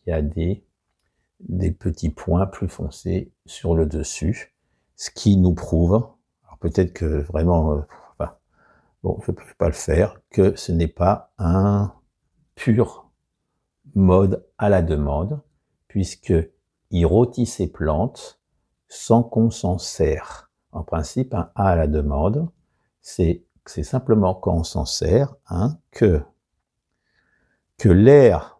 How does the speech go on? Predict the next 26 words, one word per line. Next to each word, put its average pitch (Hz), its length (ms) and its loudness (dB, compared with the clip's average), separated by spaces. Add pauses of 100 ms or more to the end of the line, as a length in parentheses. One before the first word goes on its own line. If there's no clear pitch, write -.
comme 92 140 -4
c'est - 140 -8
un 85 100 -2
pure - 240 -8
convection, 104 760 -2
l'air 107 500 4
traverse - 600 0
les 87 80 -2
plantes, - 580 -10 (500)
ne 147 160 4
chauffe 139 320 2
pas 78 120 -4
le 67 60 -4
bol, 69 320 -6 (1160)
et 95 140 4
puis, 87 480 -2 (100)
euh, 82 720 -2 (180)
on 85 100 -2
le 73 60 0
pose. 123 460 0 (460)
Comme 110 240 4
le 90 100 2
bol 101 380 4
n'est 85 220 -2
pas 67 260 -10
chaud, - 500 -6